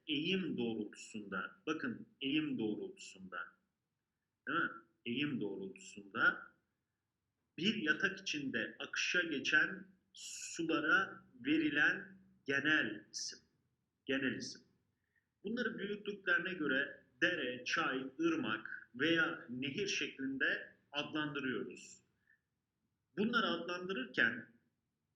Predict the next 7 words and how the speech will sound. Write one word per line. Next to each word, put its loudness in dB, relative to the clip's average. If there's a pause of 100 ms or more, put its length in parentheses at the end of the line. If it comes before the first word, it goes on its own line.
(100)
taşıdıkları 2
su -6
miktarına 0 (140)
ve 2
taşıdıkları 0 (160)
malzemeye 0
bakıyoruz. -12